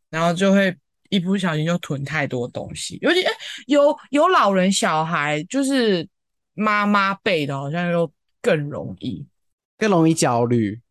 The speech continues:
Speaker 1: 嗯，就更容易囤啊。就想说，“啊，先留着，以备不时之需，谁知道发生什么事情呢？小朋友感冒很危险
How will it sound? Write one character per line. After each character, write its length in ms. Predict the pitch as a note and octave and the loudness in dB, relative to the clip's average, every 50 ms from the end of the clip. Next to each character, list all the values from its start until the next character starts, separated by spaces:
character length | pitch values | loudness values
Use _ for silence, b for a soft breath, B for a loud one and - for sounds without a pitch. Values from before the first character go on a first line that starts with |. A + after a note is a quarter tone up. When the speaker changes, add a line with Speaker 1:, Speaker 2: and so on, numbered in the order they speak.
| _ _ - | _ _ -4
Speaker 1:
嗯， 500 | G3+ G3+ F#3 E3+ D#3+ D#3+ D3 C#3+ D3+ D#3 _ _ _ _ _ - | 0 0 2 2 0 -2 -4 -6 -8 -12 _ _ _ _ _ -2
就 100 | A#3 A#3 | -2 2
更 100 | - B3 | 2 2
容 160 | A3 F3+ E3+ | 2 2 2
易 100 | F#3 F#3+ | 2 0
囤 340 | - - - D3+ B2 B2 A#2+ | 0 -2 -4 -4 -4 -4 -6
啊。 220 | A2+ G2+ E2+ F2 E3 _ _ _ _ _ _ _ - | -8 -8 -8 -10 -10 _ _ _ _ _ _ _ -4
就 160 | - D4 C#4 | 0 0 2
想 180 | C4+ G#3+ F3+ F3+ | 4 4 4 4
说 100 | G3+ A3 - - | 2 2 2 0
，“啊， 340 | G3 G3 G3 G3 G3 G3 F#3+ | 0 0 0 0 -2 -2 -4
先 200 | - - A3+ A3+ | -4 -6 -6 -4
留 160 | G#3+ F3+ F3 | -4 -4 -4
着， 120 | E3+ F3+ E3+ B B B B F#3 | -4 -6 -8 B B B B -6
以 100 | B F#3 | B -2
备 160 | F#3+ A3+ A#3 A#3 | 2 2 2 0
不 160 | G3 G#3+ A3+ | 0 -2 -2
时 160 | G#3+ G3+ F#3 | 0 -2 -2
之 220 | E3 - F3+ F#3+ | -2 -2 -4 -2
需， 220 | F#3 - - F#3 F3+ | -2 -2 -2 -2 -2
谁 180 | - G3 F#3 | 0 2 2
知 60 | F3+ G#3 | 2 2
道 100 | G#3 G3+ | 2 2
发 140 | F#3+ G3+ G3 | 2 2 2
生 80 | G3+ | 2
什 60 | F#3+ E3+ | 2 0
么 100 | D#3+ D#3 | 0 -2
事 180 | - - F3 | -4 -4 -4
情 320 | - - - - D3 D3 C#3+ | -4 -6 -6 -6 -6 -6 -6
呢？ 160 | C#3+ C#3+ C#3+ | -6 -6 -8
小 140 | - - D3+ | -6 -8 -4
朋 160 | - F#3 F#3+ | 0 0 0
友 60 | F#3+ | 0
感 160 | - F3 D#3 | 0 -2 -2
冒 180 | E3 E3+ E3+ D#3+ | -2 -2 -2 -4
很 160 | D3+ D3 C#3+ | -4 -6 -6
危 140 | C#3 C#3 C#3+ | -6 -6 -6
险 280 | - - - A2+ F#2+ | -6 -6 -6 -6 -6